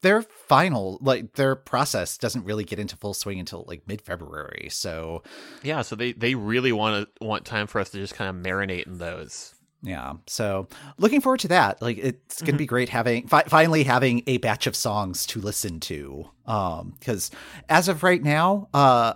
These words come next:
Speaker 1: there's only one potential Eurovision song out in the wild, and that's coming from Australia.
Speaker 2: And what's great is that it could just be anywhere.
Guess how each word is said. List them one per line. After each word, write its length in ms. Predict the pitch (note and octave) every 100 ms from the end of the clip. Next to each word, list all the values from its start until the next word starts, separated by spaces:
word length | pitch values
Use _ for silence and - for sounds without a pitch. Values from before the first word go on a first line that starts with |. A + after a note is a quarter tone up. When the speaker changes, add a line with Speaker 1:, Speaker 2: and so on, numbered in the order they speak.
| -
Speaker 1:
there's 260 | B2+ C3+
only 560 | D3 C#3 C#3+ C3+ C3 C3
one 640 | A#2+ G2 G#2+ B2 C3 D3
potential 1120 | C#3 F3+ - - - B2+ C3+ - F3 E3 E3+
Eurovision 640 | E3 E3+ F3 E3+ F3 - F3
song 460 | - E3 E3+ F3 -
out 240 | C3 D#3 -
in 140 | D#3
the 80 | D#3
wild, 640 | C3+ B2 C#3+ E3+ F3 F3+ -
and 480 | A#2 A2 A2 A2 F#2+ -
that's 300 | A2 - -
coming 300 | C3 B2 A2+
from 360 | A#2+ A2+ A2+ G#2
Australia. 760 | G2 - E2 F2+ C#3 F3 G3+ _ _
Speaker 2:
And 100 | B2
what's 160 | C3+ C#3+
great 340 | - F#3 D#3+
is 180 | A#2+ A2
that 180 | A#2+ A2
it 100 | C3+
could 120 | D3+
just 180 | C#3 -
be 160 | C#3+
anywhere. 500 | C#3 D3+ C3 F#2 E2